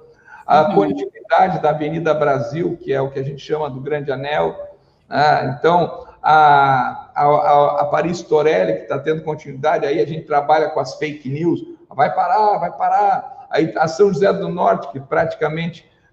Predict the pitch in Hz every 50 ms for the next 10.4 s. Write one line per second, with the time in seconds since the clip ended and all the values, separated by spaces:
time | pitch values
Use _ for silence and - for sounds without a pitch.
0 | _ - 139 139 135 160 165 175 170 165 165 156 143 - - - 175 170 165 -
1 | - 147 143 147 - 175 175 165 156 147 147 151 156 160 - 160 147 131 131 -
2 | - - - - - 151 139 135 139 156 156 175 180 180 - - 143 135 135 127
3 | - 165 165 160 156 147 139 139 147 151 156 147 135 131 135 156 175 180 156 120
4 | 120 123 147 170 170 - - 147 151 160 165 165 160 - 156 139 135 135 127 127
5 | 143 147 160 - - - - - - _ - - _ _ _ _ _ - - 135
6 | 147 - - - - - - - _ _ _ _ - 175 160 151 147 - - -
7 | 170 160 - - 240 220 - - - - 170 185 196 247 - - - - 214 180
8 | - - - 190 208 214 196 151 - 165 135 131 - - 156 160 156 151 135 117
9 | - - - - - _ - 180 208 190 196 202 202 202 175 165 - 196 - 214
10 | 226 233 233 233 180 185 196